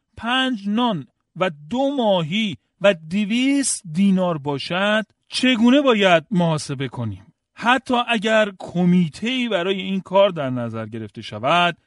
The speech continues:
با این دارایی و تعداد هیچ موقع از عهدهٔ آن کار بر نخواهید آمد.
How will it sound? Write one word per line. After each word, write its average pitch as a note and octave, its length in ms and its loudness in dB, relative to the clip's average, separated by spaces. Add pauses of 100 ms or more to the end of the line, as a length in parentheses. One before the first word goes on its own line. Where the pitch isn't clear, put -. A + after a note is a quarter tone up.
(200)
با A#3+ 380 4
این C#4 300 2
دارایی C#3 480 -4
و D3+ 160 -4
تعداد F#3 760 0
هیچ A#3 600 0
موقع F#3 560 2
از F3+ 220 -4
عهدهٔ G3 400 -2
آن E3 160 -2
کار G3+ 240 -2
بر G#3 280 0
نخواهید A3 580 0
آمد. A2 340 -6